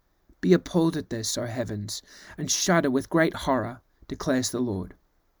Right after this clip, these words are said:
My people have committed two sins. They have forsaken me,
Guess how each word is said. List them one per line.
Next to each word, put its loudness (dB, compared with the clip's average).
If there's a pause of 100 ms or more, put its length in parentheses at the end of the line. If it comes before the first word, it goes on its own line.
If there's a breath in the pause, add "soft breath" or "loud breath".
(500 soft breath)
My 0
people 2
have -2
committed 2
two 8
sins. 0
They 4
have 0
forsaken 2
me, -2